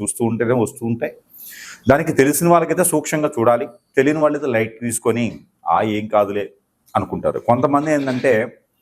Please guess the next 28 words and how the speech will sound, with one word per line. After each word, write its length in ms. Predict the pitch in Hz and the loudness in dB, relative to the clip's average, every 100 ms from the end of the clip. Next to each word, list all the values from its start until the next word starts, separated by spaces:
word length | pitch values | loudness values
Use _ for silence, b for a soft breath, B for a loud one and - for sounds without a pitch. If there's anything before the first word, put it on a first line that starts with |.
| _ 101 | _ -4
గుళ్ళలోకి 440 | 107 113 120 113 | 2 2 2 0
వెళ్ళడం, 320 | 104 92 98 - _ _ _ _ _ _ _ _ - | -2 -2 -6 -8 _ _ _ _ _ _ _ _ -2
ఏదైనా 220 | 113 113 | 2 4
పూజలు 380 | 113 120 117 120 | 2 2 2 2
హోమాలు 320 | 113 110 107 | 2 0 0
ఉండి 160 | 104 92 90 | -4 -8 -4
చేయించుకోవడం, 540 | 95 95 - 90 90 92 - B B B B | -4 -4 -4 -2 -2 -6 -12 B B B B
ఒక్కొక్కరు 320 | 160 220 220 | 2 4 4
ఒక్కోలాగా 920 | 180 147 170 170 160 160 151 127 120 - | 2 4 4 4 4 2 2 0 -2 -2
చేస్తూ 260 | 113 - 113 | -2 -2 -6
ఉంటారు 200 | 95 82 | -6 -8
అనమాట. 240 | - - - _ 120 | -10 -16 -18 _ 2
దీనికి 300 | 151 196 180 | 2 4 2
అంతటికీ 540 | 143 160 214 208 202 | 2 -4 -8 -8 -10
కారణం, 360 | 156 135 151 139 | -4 -2 -2 -4
ఇదంతా 340 | 110 113 160 | -4 -4 -4
ఎందుకు 220 | 147 135 | -4 -4
చెప్తున్నాను 460 | 147 - - 117 110 | -6 -8 -4 -2 -2
అంటే 180 | 107 104 | -4 -2
కనుక, 560 | 98 92 120 92 85 104 | -2 0 0 0 -4 -6
దీని 160 | 117 | -4
అంతటికీ 300 | 110 117 147 | -4 -6 -14
కారణం 440 | - 95 101 123 117 | -4 0 0 0 -2
ఏంటంటే 320 | 98 87 82 | -2 -6 -4
కనుక, 520 | 82 87 101 95 78 - b b b b b b _ _ _ _ - 107 | -6 0 0 2 -4 -8 b b b b b b _ _ _ _ -2 4
మంచి 460 | 104 135 208 - | 6 6 4 4
ఎలా 200 | 214 170 | 4 4
ఉంటుందో 600 | 160 151 135 123 139 202 | 2 -2 -6 -4 -4 -6